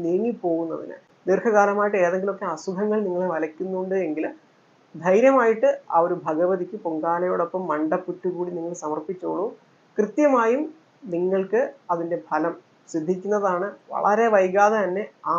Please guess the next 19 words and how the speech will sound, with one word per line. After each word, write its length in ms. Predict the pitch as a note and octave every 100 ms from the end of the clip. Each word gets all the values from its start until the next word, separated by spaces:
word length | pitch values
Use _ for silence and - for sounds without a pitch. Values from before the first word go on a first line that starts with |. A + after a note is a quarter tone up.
| E3
അസുഖങ്ങളൊക്കെ 720 | D#3 F3+ F#3 A3 G#3 E3+ - A3+
തന്നെ 180 | F#3+ F3+ G#3+
മണ്ടപ്പുറ്റ് 460 | D#3+ D#3 D#3+ D#3 F3 D3+
വഴിപാട് 380 | D3 D3 D3 D#3+
കഴിപ്പിക്കുന്നതിലൂടെ 880 | F3 F3+ - D#3 F3 D#3+ D#3 D3 F3+ - _ _ E3+
നീങ്ങിപ്പോകുന്നതാണ്. 800 | E3+ E3+ E3 D3 - - - - -
അപ്പോൾ 180 | C4 C#4
നമ്മൾ 180 | F#3 A3 A#3+
ഈ 20 | A3
മനസ്സിലാക്കിയ 580 | F3 F3 G3+ F#3 F#3 F#3+ B3+ F#3
ഏകദേശം 380 | G3 A#3+ A#3+ C4+ A#3 G3
നാലോളം 680 | F#3+ A3 A#3 A#3 A#3+ B3 D#4+ - G3
വിഭവങ്ങൾ 560 | F3+ - F#3+ F3+ D#3 C#3+ - _ -
അല്ലെങ്കിൽ 300 | F3 F#3+ G3+ A#3+ E3+
നൈവേദ്യങ്ങള് 800 | D#3+ F3 F#3 F#3 F3 D#3+ D#3 A3 F#3+
പൊങ്കാലയോടൊപ്പം 1000 | E3 E3+ E3 E3 F3 F3+ F#3 F3 - G3+ F3+
നമ്മള് 240 | D#3 E3 E3
ഭഗവതിക്ക് 640 | D#3+ D#3 D#3+ D#3+ D#3 F3 G3+ G3
സമർപ്പിക്കുകയാണ് 800 | D#3+ D#3+ D#3+ F3 E3 F#3+ D#3 E3